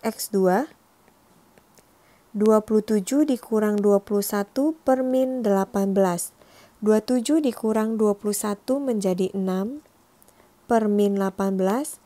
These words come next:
maka akan menjadi min, kita bagikan dengan enam, yaitu satu, ini tiga, yaitu min satu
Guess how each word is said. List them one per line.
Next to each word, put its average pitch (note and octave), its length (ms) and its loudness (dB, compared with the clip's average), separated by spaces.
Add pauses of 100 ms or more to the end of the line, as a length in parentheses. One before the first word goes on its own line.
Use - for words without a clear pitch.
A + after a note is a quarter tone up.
(420)
maka G#3 480 -4
akan G#3 380 -2
menjadi F#3+ 480 -2
min, A#3 480 -2 (420)
kita A3+ 300 -2
bagikan A3 880 -2
dengan G#3 320 -2
enam, G#3 400 -2
yaitu F#3+ 400 -2
satu, G#3+ 560 -4
ini G3+ 320 -2
tiga, G3+ 480 -2 (500)
yaitu G3 320 -4
min B3 380 -2
satu A3 560 -4